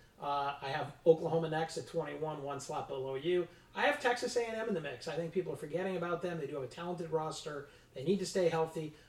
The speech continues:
I'll let you comment in one bit. I agree with you that T C U drops to number twenty-three. I considered not having them in the top twenty-five. I think they're gonna be the hunted, and I think they've lost way too much, and they barely won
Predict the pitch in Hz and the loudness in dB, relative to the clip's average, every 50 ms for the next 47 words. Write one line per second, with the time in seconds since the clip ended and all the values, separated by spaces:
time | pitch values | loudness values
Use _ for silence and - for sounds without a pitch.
0 | - - - 131 143 143 139 - 135 143 - - 160 160 160 147 - 160 143 143 | -14 -8 -6 -4 -4 -4 -4 -4 -6 -6 -6 -4 -2 -2 -2 -2 -4 -6 -6 -6
1 | 143 139 131 117 - - - 220 262 247 190 151 135 185 220 240 220 - 233 226 | -6 -6 -4 -6 -6 -2 2 8 8 8 8 8 6 4 4 4 2 -2 -4 -6
2 | 220 - - 220 233 214 - - 240 262 220 160 180 185 202 - - - 202 196 | -6 -8 -8 -8 -8 -8 -8 -6 -4 -4 -2 0 2 0 0 0 -4 -4 -4 -2
3 | 196 190 170 - 196 196 196 185 - 220 240 208 160 - - - - - - - | -2 -2 -2 -2 -4 -4 -4 -4 -2 0 0 0 0 -2 -6 -16 -20 -20 -12 -6
4 | - 277 294 - 208 175 - 202 196 196 185 180 196 - 196 196 202 196 160 147 | -4 -2 -2 0 -2 0 2 2 2 4 2 2 0 0 0 0 0 0 0 -2
5 | 147 143 135 120 - 151 143 - - - 147 139 127 - 139 131 120 113 - - | -4 -6 -8 -6 -4 -4 -6 -6 -8 -8 -8 -8 -8 -6 -6 -6 -8 -8 -10 -16
6 | - - - - 175 170 165 202 185 165 196 180 180 170 160 156 156 156 - - | -20 -20 -8 -2 0 2 2 2 2 4 4 4 4 4 4 2 0 -2 -2 0
7 | 170 185 - 226 214 175 165 160 156 147 - 180 160 151 160 131 131 147 147 143 | 0 0 0 0 0 0 0 -2 -4 -4 -4 -2 0 0 0 0 -2 -4 -4 -4
8 | 139 - - - - - - - - - - - - - 180 202 202 - 208 190 | -4 -6 -8 -12 -18 -20 -20 -20 -20 -20 -20 0 6 8 8 8 8 4 2 2
9 | 180 180 180 175 - - - 147 143 131 117 - 156 160 185 185 180 170 165 160 | 2 2 0 0 -2 -6 -6 -4 -4 -2 0 2 4 4 6 6 4 4 2 2
10 | 156 151 151 - | 0 -2 -2 -6